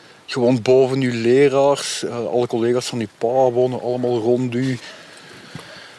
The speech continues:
Je kon niks doen zonder dat iedereen van alles op de hoogte was. En, en dat was niet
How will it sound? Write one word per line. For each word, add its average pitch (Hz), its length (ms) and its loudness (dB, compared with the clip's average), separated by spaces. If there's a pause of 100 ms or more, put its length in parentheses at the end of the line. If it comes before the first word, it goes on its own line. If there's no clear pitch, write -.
(520)
Je - 80 -6
kon 123 140 0
niks 120 160 2
doen 131 160 0
zonder 120 280 -6
dat 107 320 2 (1200)
iedereen 107 520 -2
van 98 240 -10
alles 95 200 -4
op 90 160 -14
de 85 60 -14
hoogte 85 320 -12
was. 98 180 -14
En, 82 200 -12
en 85 280 -14
dat 107 200 -10
was 107 220 -4
niet 90 440 -8